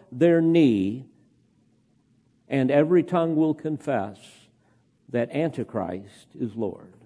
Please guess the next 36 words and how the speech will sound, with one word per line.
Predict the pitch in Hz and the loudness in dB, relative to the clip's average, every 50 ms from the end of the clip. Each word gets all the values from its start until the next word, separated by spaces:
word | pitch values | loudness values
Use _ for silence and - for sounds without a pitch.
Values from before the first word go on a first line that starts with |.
| _ _ _ _ _ _ _ _ _ _ _ _ _ _ _ _ _ _ _ _ _ _ _ | _ _ _ _ _ _ _ _ _ _ _ _ _ _ _ _ _ _ _ _ _ _ _
That's | - 107 101 - - - | -8 -8 -8 -8 -10 -12
what's | 104 - - | -14 -12 -14
going | - 104 104 95 90 | -12 -10 -10 -10 -10
to | 104 107 | -12 -12
happen | - - 143 135 113 - - 87 78 78 | -10 -8 -6 -6 -8 -8 -12 -16 -16 -18
according | 76 - - 107 104 95 98 87 | -20 -18 -14 -12 -10 -10 -10 -12
to | 90 95 | -14 -18
the | 80 - | -20 -20
prophecies | - - 127 123 107 - - 95 - - 95 90 - | -14 -10 -8 -8 -8 -10 -12 -16 -16 -14 -14 -14 -14
of | 95 95 - | -16 -20 -16
Scripture. | - - 139 127 - - - - - _ _ _ _ _ _ _ _ _ _ _ _ _ _ _ _ _ _ _ _ _ _ _ _ | -10 -8 -8 -8 -8 -12 -20 -20 -20 _ _ _ _ _ _ _ _ _ _ _ _ _ _ _ _ _ _ _ _ _ _ _ _
Christianity, | - - 127 - - - 127 127 139 151 151 127 120 | -6 -4 -4 -4 0 0 2 4 4 4 4 4 4
of | 117 - - | 2 2 2
course, | - 139 156 165 156 - | 2 4 4 4 2 0
will | 131 113 | -2 0
be | 110 117 | 0 0
seen | 113 - - 147 156 156 127 | 0 0 0 0 2 2 2
as | 107 104 | 0 0
enemy | 139 139 135 135 120 117 | 0 0 2 2 2 2
number | 113 120 127 117 107 107 | 2 2 2 2 2 2
one. | 110 123 135 160 190 208 214 - - - - - _ _ _ _ _ _ _ _ _ _ _ _ _ _ _ _ _ _ _ _ _ _ _ _ _ _ _ _ _ _ _ _ _ 110 107 | 4 4 6 6 4 4 2 -2 -6 -12 -20 -20 _ _ _ _ _ _ _ _ _ _ _ _ _ _ _ _ _ _ _ _ _ _ _ _ _ _ _ _ _ _ _ _ _ -20 -20
And | 104 98 101 | -14 -8 -6
after | 113 120 120 - 120 104 | -6 -6 -6 -6 -8 -10
seeing | - - 147 143 135 135 123 117 113 107 95 | -4 0 0 2 4 4 2 2 2 0 -2
the | 101 | -2
death | 90 101 120 127 135 123 - - - | 0 2 4 4 4 4 2 -2 -8
and | 101 95 | -8 -6
what | 117 123 120 117 | -6 -6 -4 -2
many | 113 120 120 117 | -2 0 0 0
will | 110 107 107 | 0 0 -2
consider | 107 - 113 104 - - 131 117 107 | -2 -4 -10 -8 -6 -4 -2 -2 -2
the | 101 101 | -2 -2
resurrection | 104 113 131 127 107 113 110 143 170 - - - 120 98 101 | 0 0 0 0 0 0 0 0 0 -2 -4 -6 -4 -4 -2
of | 90 | 0
the | 101 110 | 2 2
Antichrist, | 120 143 147 147 - 104 - 107 95 95 95 92 - | 2 2 0 -2 -4 -6 -4 -2 0 0 -2 -2 -6